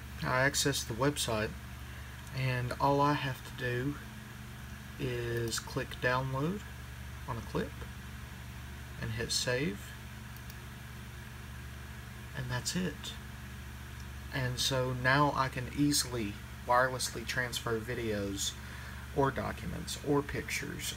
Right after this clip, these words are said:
or whatever from my iPhone to my PowerBook or iBook or whatever. So <clears throat> I went and shaved,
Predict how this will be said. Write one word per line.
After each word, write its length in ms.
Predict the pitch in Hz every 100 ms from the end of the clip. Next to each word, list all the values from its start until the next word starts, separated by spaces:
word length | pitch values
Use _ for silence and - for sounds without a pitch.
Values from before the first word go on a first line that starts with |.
| 139
or 420 | 143 143 139 131 120 - - - - - - - - - 117
whatever 640 | 113 135 135 135 107 98 95 - - - -
from 260 | - 131
my 400 | 123 120 113 127
iPhone 500 | 143 147 135 135 135 127 - - - - - - -
to 120 | - 127
my 200 | 120 117
PowerBook 640 | - 123 123 117 120 113 - - - 113
or 120 | 104
iBook 500 | 107 113 113 113 107 - - - - -
or 80 | - 104
whatever. 340 | 104 101 92 - - - - - - - - - - - - - - - - - - -
So 640 | - - 175 165 160 160 151 -
<clears throat> 120 | -
I 560 | 269 294 196 - - 151
went 160 | 143
and 60 | -
shaved, 500 | - 143 147 139